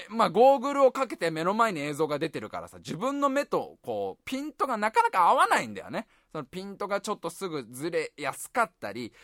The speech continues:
あと本当にもうじゃあ行かねえよってみんなが言うやつ言おうか？ゴーグルがちょっと重いんだよね、まだね。<laughs> もう、もういいとこ、そう、やばいやばい、そろそろいいとこ言う、いいとこ言わねえと。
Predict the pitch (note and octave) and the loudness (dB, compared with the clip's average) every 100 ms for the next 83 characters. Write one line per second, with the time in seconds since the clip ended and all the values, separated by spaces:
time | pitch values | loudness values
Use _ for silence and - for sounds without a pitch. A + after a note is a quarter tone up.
0 | - E3 - B3 F#3 F3+ A3 D4+ D4 - | -20 -2 2 2 2 4 4 4 0 2
1 | D4 D4+ C#4 C4 B3 C#4+ F3 D3 B3+ D4+ | 2 4 2 2 4 6 4 6 8 8
2 | A3 - G3+ C#4 D4+ A3 - E3+ F3 F3+ | 6 2 2 4 2 2 2 -2 0 0
3 | E3 D3 D#3 D#3 D3+ F3+ - F3 - D4+ | 0 0 0 0 2 2 2 -2 -2 -12
4 | B2+ D3+ A#3 C4+ B3+ A3 C4 B2+ A#2+ E3+ | -4 4 4 4 0 0 -4 -4 0 0
5 | B3+ D3+ F#2+ G#2 G#2+ F#2 F#2+ - D4 C4 | 0 -2 -6 -6 -8 -8 -8 -8 -4 0
6 | - - F#3 - D#4 F4+ G4+ F#4+ A3 F4 | 2 4 4 4 2 0 0 2 6 8
7 | F#4 E4+ A#4+ A#4+ A4+ C#4+ C4 - A4+ - | 8 4 -2 0 2 4 4 4 0 -2
8 | - C4 A3+ C4 C4 A#3+ - C4+ D#4 A3+ | 2 4 6 6 4 4 4 6 6 6
9 | A3+ G#3 C#4 C4 A#3 F#3+ - - G5+ F5 | 4 4 0 2 2 4 4 2 0 -2
10 | - E5 D4 D#4 D4 C4 G#3+ A3 G#3+ B3 | -2 -2 0 2 4 4 4 4 6 6
11 | D4 D#4 D4+ D4+ C4 | 6 6 2 4 0